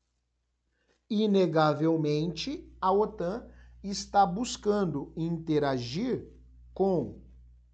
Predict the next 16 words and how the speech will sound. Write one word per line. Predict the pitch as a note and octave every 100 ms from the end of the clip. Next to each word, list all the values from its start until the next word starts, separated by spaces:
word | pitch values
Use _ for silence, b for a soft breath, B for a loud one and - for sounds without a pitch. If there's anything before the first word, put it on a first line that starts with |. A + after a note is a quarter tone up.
| -
o | A3+
leste | F3 D3 D3+ - F#3+ - _
europeu. | F3 F#3 A3+ A3+ G3 F#3 - - _ _ b b b b
E | G#3+
aí | A#3 G3
eu | A#3
tenho | B3 A3+ A3
que | A3
ressaltar | G3 G3+ - G3+ F#3 G3+ A3 B3
uma | A3 A#3
premissa. | A#3+ C#4 B3 A#3+ A#3+ D3 G#2+ b b b _
Este | A3 D4+ D#4+ - G3
leste | E3 E3 D#3+ - B2 -
europeu | C#3+ C#3+ C3 A#2+ - A3 G3 - - _ _ b b b b -
é | A#3 D4+
território | D4+ A#3 F#3 E3+ - F3+ G#3+ G#3 C3 -